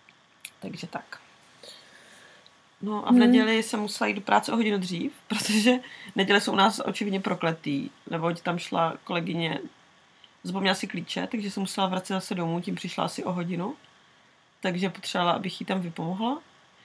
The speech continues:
Speaker 1: Pak zavolal další chlapec, tam ten můj oblíbený, že je nemocnej,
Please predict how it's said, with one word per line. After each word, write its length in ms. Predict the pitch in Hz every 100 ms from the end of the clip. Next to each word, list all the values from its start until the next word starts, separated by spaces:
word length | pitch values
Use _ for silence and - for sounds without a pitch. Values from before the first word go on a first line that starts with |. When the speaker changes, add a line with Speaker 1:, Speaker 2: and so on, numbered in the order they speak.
| - -
Speaker 1:
Pak 120 | 190
zavolal 340 | 202 196 196
další 340 | 190 170 - 202
chlapec, 600 | - 190 190 196 - - - - -
tam 160 | 180 175
ten 220 | 185 170
můj 180 | 170 -
oblíbený, 600 | 180 185 175 - - - - - - - -
že 500 | 107 175 92 98 104
je 160 | 110 190
nemocnej, 580 | 170 185 - 262 285